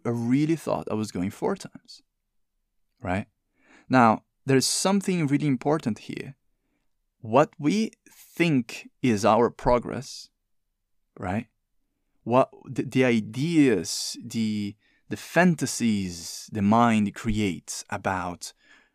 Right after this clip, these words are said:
uh, where we are in the scale of our progress can actually be very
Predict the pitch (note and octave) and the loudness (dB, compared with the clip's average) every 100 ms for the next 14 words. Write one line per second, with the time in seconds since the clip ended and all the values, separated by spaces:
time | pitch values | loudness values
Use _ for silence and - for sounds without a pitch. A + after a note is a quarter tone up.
0 | _ _ _ G#2+ F#2+ F2 F#2+ F#2 A#2+ C#3+ | _ _ _ -6 -4 -2 -4 0 4 6
1 | C3+ B2+ G#2+ F#2 F2+ - G2 F#2 F#2 - | 6 6 4 2 -2 -6 -4 -4 -4 -8
2 | - G2+ F#2 E2+ F2+ F2 E2+ D#2+ - G#2 | -4 -4 -4 -4 -6 -6 -6 -8 -4 -2
3 | F#2 D#2 F#2+ - - - _ _ _ _ | -2 -4 -14 -14 -18 -20 _ _ _ _
4 | _ _ _ _ _ _ - D3+ D3+ C#3+ | _ _ _ _ _ _ -4 -2 -2 -2
5 | E3+ - E3+ D#3 C3 A#2+ A2+ G#2+ - G#2 | -4 -4 -2 0 0 2 0 -2 -10 -6
6 | G#2+ A#2 C3 C#3 C3+ C#3 | -2 0 2 2 0 -2